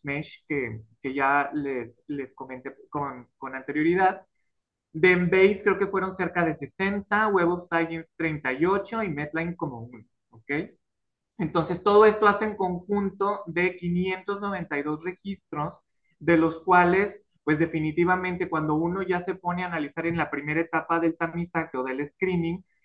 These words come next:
salieron cerca de setenta y ocho duplicaciones. Justamente porque, eh, si el título aparece todo en mayúsculas, por ejemplo, en Medline, pero aparece, eh, en mayúsculas y minúsculas en Embase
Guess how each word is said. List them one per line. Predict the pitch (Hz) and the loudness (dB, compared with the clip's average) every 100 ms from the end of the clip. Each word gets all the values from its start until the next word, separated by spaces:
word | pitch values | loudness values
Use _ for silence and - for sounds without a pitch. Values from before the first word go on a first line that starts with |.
| _ | _
salieron | 170 160 160 180 180 | 4 6 6 4 0
cerca | 180 185 | -2 0
de | 180 | 0
setenta | 175 170 143 139 | -2 -6 -6 -4
y | 143 | -4
ocho | 147 | 0
duplicaciones. | 185 180 139 - 110 - 175 180 143 113 - _ _ _ _ | 0 0 -6 -8 -10 -2 -2 0 -4 -8 -14 _ _ _ _
Justamente | - 226 220 - 220 226 214 208 214 | -2 2 4 4 2 4 2 2 2
porque, | 190 175 170 | 2 2 2
eh, | 165 170 170 | 0 -4 -4
si | 180 170 | 4 4
el | 170 | 4
título | 180 190 202 202 | 0 0 2 2
aparece | 185 170 165 165 185 185 175 | 2 2 0 -2 -2 -2 0
todo | 180 180 | 0 0
en | 185 | 0
mayúsculas, | 175 165 170 - 175 175 - | 0 -2 -2 -2 -2 -2 -6
por | 147 143 | -4 -4
ejemplo, | 143 151 151 143 | -4 -8 -4 -6
en | 139 | -4
Medline, | 160 170 180 175 170 175 175 175 _ _ | -2 -2 -2 0 0 0 -2 -8 _ _
pero | 160 156 | 2 2
aparece, | 151 151 147 156 151 | 4 4 4 0 0
eh, | 175 170 170 165 151 139 147 143 143 139 135 135 127 _ - | -2 2 2 2 0 0 2 2 2 0 -2 -4 -10 _ -8
en | 151 | -4
mayúsculas | 147 147 165 - 180 175 | 0 2 2 2 0 0
y | |
minúsculas | 151 143 165 165 170 160 151 | -4 -4 -4 -2 0 0 -2
en | 131 | -12
Embase | 139 165 180 196 220 | -4 0 2 0 -4